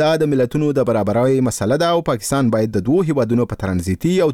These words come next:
تجارتي موافقې ابټا کې منل شوي اصول ومني چې د دوه زره یولسم میلادي کال په ترڅ کې لاسلیک شوي او هر هیواد ته د بل له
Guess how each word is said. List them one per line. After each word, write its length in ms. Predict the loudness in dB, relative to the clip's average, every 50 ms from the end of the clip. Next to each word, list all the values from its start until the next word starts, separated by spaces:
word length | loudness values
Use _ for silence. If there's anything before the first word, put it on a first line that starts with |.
| -2
تجارتي 420 | -4 -4 -2 -2 -2 -2 0 0 2 2
موافقې 580 | 2 0 -2 -4 -8 -6 -2 -2 -2 -2 -2
ابټا 260 | -6 -8 -6 -6 -6 -6 -4
کې 160 | -2 -2 -2
منل 160 | -2 -2 -2 0
شوي 180 | 0 2 2 0
اصول 260 | 0 0 0 0 2 2
ومني 260 | 2 2 2 0 -2
چې 720 | -4 -8 -18 -20 -20 -20 -18 -10 -4 0 0 0 2 2
د 100 | 0 0 2 0
دوه 100 | 0 0 2
زره 160 | 2 2 2
یولسم 340 | 2 0 0 0 0 0 2 2
میلادي 280 | 2 0 0 -2 -2 -2
کال 180 | 0 0 0 0 0 0
په 160 | 0 0 0 -2
ترڅ 180 | -4 -4 -4 -4
کې 140 | -4 -4 -4
لاسلیک 340 | -4 -4 -6 -6 -2 0 0
شوي 140 | 2 2 2
او 40 | 2 0 0
هر 160 | 0 0 0
هیواد 320 | 0 0 0 -2 -4 -6
ته 400 | -8 -8 -10 -14 -20 -20 -20 -20 -20 _ _ _ _ _ -6
د 300 | -2 0 0 0 2 0 2
بل 100 | 2 2 2
له 80 | 0